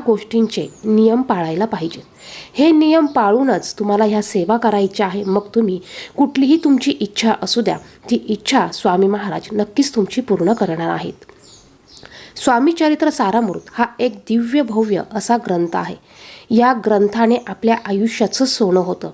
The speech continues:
जसं आपण आजारी पडल्यावर डॉक्टरकडे जातो, बघा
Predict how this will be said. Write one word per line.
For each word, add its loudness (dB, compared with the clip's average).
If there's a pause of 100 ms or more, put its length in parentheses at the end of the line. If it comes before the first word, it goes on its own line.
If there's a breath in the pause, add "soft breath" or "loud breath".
(560 loud breath)
जसं 0
आपण 0
आजारी 0
पडल्यावर 2
डॉक्टरकडे -2
जातो, -2
बघा -4